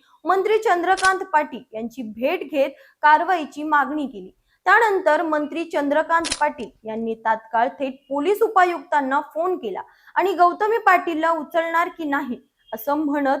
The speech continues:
पोलीस उपायुक्तांना कारवाईचे निर्देश दिले. त्यांच्या या विधानाचा व्हिडिओ व्हायरल झाला. मंत्री पाटील यांच्या या विधानानंतर आमदार रोहित पवारांनी प्रतिक्रिया देत काही सवाल विचारले आहेत.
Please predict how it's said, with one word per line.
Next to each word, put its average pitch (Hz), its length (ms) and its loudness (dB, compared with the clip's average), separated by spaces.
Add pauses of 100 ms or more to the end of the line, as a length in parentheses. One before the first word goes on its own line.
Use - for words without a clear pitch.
(100)
पोलीस 302 340 0
उपायुक्तांना 294 800 0
कारवाईचे 247 720 0
निर्देश 269 500 -4
दिले. 190 160 -16 (480)
त्यांच्या 359 440 4
या 427 60 2
विधानाचा 359 540 2
व्हिडिओ 302 400 0
व्हायरल 294 440 0
झाला. 233 220 -8 (380)
मंत्री 233 300 -6
पाटील 277 520 0
यांच्या 254 340 -2
या 262 140 4
विधानानंतर 254 840 -2 (320)
आमदार 381 360 6
रोहित 370 260 0 (100)
पवारांनी 349 540 4
प्रतिक्रिया 311 600 -2
देत 233 180 -2 (360)
काही 381 220 2
सवाल 349 420 4
विचारले 214 400 -6
आहेत. 202 180 -10